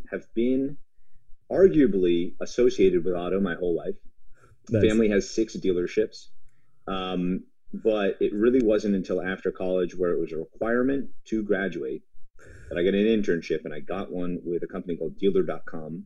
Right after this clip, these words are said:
Speaker 1: here in Burlington, Vermont.
Speaker 2: I think I've heard of that
Speaker 1: Uh,
Speaker 2: small company before,
Speaker 1: yeah,
Speaker 2: right?
Speaker 1: little, little
Speaker 2: Yeah.
Speaker 1: baby company.
Speaker 2: Yeah, I think I've heard of 'em.
Speaker 1: You might have heard of 'em.
Speaker 2: <laughs>
Speaker 1: Uh, and I built my career there, seven years, uh, through all the mergers, all the acquisitions,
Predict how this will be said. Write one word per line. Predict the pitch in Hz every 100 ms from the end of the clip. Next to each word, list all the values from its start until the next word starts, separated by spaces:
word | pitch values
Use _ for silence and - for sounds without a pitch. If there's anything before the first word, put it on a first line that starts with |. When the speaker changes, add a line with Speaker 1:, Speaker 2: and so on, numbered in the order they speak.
| -
Speaker 1:
here | 87 85
in | 80
Burlington, | 82 82 85
Vermont. | 82 80 78 101 - - - -
Speaker 2:
I | 190
think | 196 254 285
I've | 269
heard | 269
of |
that | 135 98
Speaker 1:
Uh, |
Speaker 2:
small | 120 107
company | 107 98 98
before, | 85 - 92 104
Speaker 1:
yeah, | 139
Speaker 2:
right? | 127
Speaker 1:
little, | 143 160 156
little | 135 143
Speaker 2:
Yeah. | 131
Speaker 1:
baby | 123 117
company. | 110 104 104 104 101
Speaker 2:
Yeah, | - 330 95
I | 107
think | 185
I've |
heard | 113 95
of |
'em. | 113 143 - -
Speaker 1:
You | 110
might | 104 98
have | 85
heard | 82 80
of |
'em. | -
Speaker 2:
<laughs> | - - - - -
Speaker 1:
Uh, | 113 110 107 -
and | 117 123 120 113 113
I | 113 104
built | 107 156
my | 143
career | 139 135 127
there, | 95 98 - -
seven | - - 110 113
years, | 104 110 123 - - - -
uh, | 92 92 90 90 90 -
through | 95 90
all | 101
the | 113
mergers, | 110 104 117 107
all | 98
the | 104
acquisitions, | 101 - 90 92 101 104